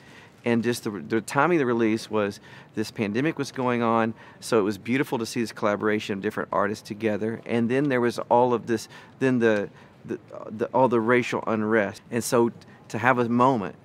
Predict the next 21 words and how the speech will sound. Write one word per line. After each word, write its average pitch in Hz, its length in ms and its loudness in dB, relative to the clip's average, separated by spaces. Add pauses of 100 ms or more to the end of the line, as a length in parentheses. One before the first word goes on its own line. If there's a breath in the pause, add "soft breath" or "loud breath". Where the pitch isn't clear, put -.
(140)
to 107 60 -10
have 113 140 2
a 110 60 -4
song 110 420 2 (340 loud breath)
that 104 120 -2
was 104 100 -4
recorded 127 300 -2
the 107 100 -4
year 113 200 0
before 123 580 -4
that 110 100 -8
said, 107 200 -4
"In 98 120 -4
a 98 80 -4
world 113 360 2
full 113 180 0
of 107 60 -6
hate, 107 320 -2
be 104 120 -4
a 92 80 -4
light." 95 400 -6